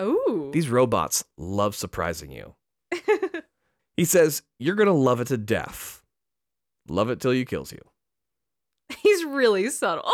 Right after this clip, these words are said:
Speaker 1: <laughs>
Speaker 2: Until you're dead. <laughs> And his laughs are becoming, like, more and more maniacal, and he keeps teasing you with the surprise. And this is actually worrying GLaDOS because she's like,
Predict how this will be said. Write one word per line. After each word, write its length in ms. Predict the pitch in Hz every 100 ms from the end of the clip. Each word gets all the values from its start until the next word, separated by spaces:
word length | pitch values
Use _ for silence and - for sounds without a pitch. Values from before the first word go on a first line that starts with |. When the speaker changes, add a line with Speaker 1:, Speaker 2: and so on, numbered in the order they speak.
| -
Speaker 1:
<laughs> 120 | -
Speaker 2:
Until 320 | 113 92 117
you're 120 | 113
dead. 280 | 101 73 50 _ _ _ - 622 - _ _
<laughs> 80 | 440 440 453 415 427 _ _ _ _ _ -
And 140 | 156
his 160 | 180 156
laughs 420 | 165 180 220 - -
are 60 |
becoming, 420 | 175 160 175 170 151
like, 300 | 113 - -
more 360 | 110 113 127
and 80 | 127
more 200 | 123 113
maniacal, 800 | 107 98 95 92 92 - 80 71
and 140 | 82 92
he 60 |
keeps 280 | - 117 - -
teasing 400 | 120 120 98 95
you 140 | 90
with 140 | 90 -
the 60 |
surprise. 720 | - - - 82 69 52 - -
And 80 | 135
this 100 | 277
is 140 | 196 -
actually 400 | 151 - - 190
worrying 600 | 135 110 156 156 123 104
GLaDOS 560 | 101 101 113 135 170 -
because 460 | 131 135 120 113 - _ _ _ -
she's 220 | 151 151
like, 320 | 151 139 -